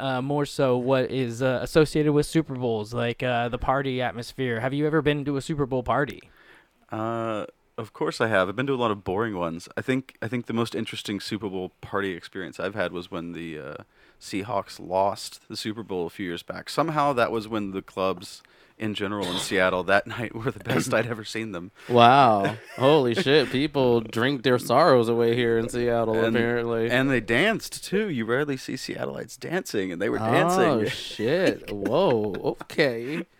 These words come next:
Speaker 1: Yeah. Um, and that was a, also the fifth win for the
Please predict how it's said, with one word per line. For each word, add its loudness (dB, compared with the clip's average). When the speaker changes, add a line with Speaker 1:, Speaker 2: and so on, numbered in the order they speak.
Speaker 1:
Yeah. 0
Um, 4
and 2
that 2
was 6
a, 4
also 4
the 2
fifth 0
win 0
for 6
the 2